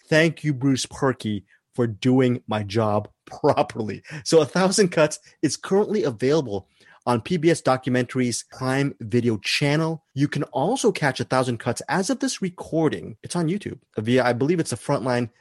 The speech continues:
YouTube channel. I am going, if I, if I remember, I am gonna put that link for our podcast show notes.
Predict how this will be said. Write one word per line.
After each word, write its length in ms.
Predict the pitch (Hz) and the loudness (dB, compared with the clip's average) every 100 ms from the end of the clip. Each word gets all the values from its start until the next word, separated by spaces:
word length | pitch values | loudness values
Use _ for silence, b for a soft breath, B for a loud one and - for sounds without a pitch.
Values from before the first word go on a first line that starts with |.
| _ 127 | _ -8
YouTube 320 | 127 135 113 | -6 -4 -2
channel. 460 | 135 117 113 110 _ | 0 0 0 -4 _
I 120 | 135 143 | 4 6
am 100 | 131 | 4
going, 240 | 135 135 | 2 2
if 100 | 127 | 2
I, 140 | 120 - - | 0 -4 -12
if 100 | - | -2
I 40 | 120 | 2
remember, 480 | 139 165 151 147 B B | 4 6 4 2 B B
I 120 | - 123 | -2 0
am 100 | 120 | 2
gonna 160 | 117 | 0
put 240 | - 127 - | 0 -2 -4
that 320 | 123 110 110 113 | -6 -2 -2 -2
link 260 | 110 101 b b | -6 -8 b b
for 180 | - 123 | -8 -6
our 220 | 107 98 | -4 -6
podcast 520 | 85 - 113 - 107 - | -8 -2 -2 -2 -6 -6
show 280 | - 120 | -4 -2
notes. 300 | 110 104 - | -2 -4 -8